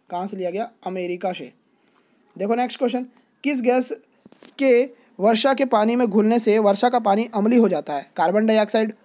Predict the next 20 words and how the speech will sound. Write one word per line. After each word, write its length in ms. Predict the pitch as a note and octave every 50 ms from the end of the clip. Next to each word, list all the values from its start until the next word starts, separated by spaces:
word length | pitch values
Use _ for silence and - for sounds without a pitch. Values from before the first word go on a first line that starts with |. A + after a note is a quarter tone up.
| _ -
हाइड्रोजन 400 | - D#3 D#3+ G#3 A3 A3+ B3+ A#3+
पेरोक्साइड, 560 | B3 A#3 A#3 A#3 A3+ A3+ - A#3+ A3+ A3 A3 - _ _ - F#3
नाइट्रोजन 360 | E3+ E3+ F3 G#3 A#3 C4 C4+
मोनोऑक्साइड, 600 | C4 B3+ B3+ B3+ B3 A#3+ - C4 B3 A#3+ A3 A3 - _ _ _ -
सल्फर 240 | F#3+ F3+ F3+ A3+ A3
डाइऑक्साइड। 500 | G#3+ G#3+ G3 E3 D#3+ - E3+ D3 C#3 - _ _ _ _ _ _ _ _ -
तो 60 | G#3
इस 100 | A#3 A3+
क्वेश्चन 300 | - A3 G#3+ A3 G3 G3
का 100 | F#3+ F#3
आंसर 200 | F3+ F3 F#3 E3+
आ 40 | D3+
जाएगा 300 | D3+ C#3+ D3 G3 A#3 C#4 _ _ _ _ _ -
सल्फर 500 | - G#3+ G3+ G3 G3 G3+ A3 A3 A3+ G#3+
डाइऑक्साइड, 760 | F#3+ D#3+ E3+ F#3+ A#3 A#3 - F3+ E3 D#3+ - - C#3 B2+ C3 - - G3
एसओ 260 | G3+ A3+ A3 B3 A#3
टू 160 | A3 A3+ A#3
इसका 240 | G#3+ G#3 - A3 G3+
करेक्ट 320 | G3 F3+ E3 D#3+ D#3+ -
आंसर 320 | E3 E3 E3+ A3 A#3+ C4+